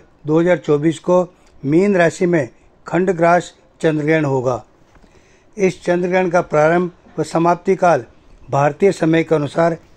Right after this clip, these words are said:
इस प्रकार रहेगा। विरल छाया प्रवेश प्रातः छः बजकर ग्यारह मिनट पर, ग्रहण स्पर्श प्रातः सात बजकर बयालीस मिनट पर, ग्रहण मध्य प्रातः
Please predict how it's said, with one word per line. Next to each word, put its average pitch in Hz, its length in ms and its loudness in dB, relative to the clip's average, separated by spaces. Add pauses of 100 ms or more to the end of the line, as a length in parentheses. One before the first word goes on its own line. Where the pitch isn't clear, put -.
(100)
इस 156 100 -4
प्रकार 160 380 0
रहेगा। 127 500 -4 (1000)
विरल 160 300 0
छाया 185 280 2
प्रवेश 170 480 0 (460)
प्रातः 156 440 0
छः 185 200 2
बजकर 170 460 0 (300)
ग्यारह 147 300 2
मिनट 139 220 -4
पर, 123 240 -10 (840)
ग्रहण 170 300 0
स्पर्श - 520 -2 (360)
प्रातः 165 500 2 (240)
सात 180 300 0
बजकर 160 500 -2 (280)
बयालीस 151 440 0
मिनट 135 160 -8
पर, 127 160 -14 (800)
ग्रहण 180 240 2
मध्य 165 500 2 (460)
प्रातः 170 480 2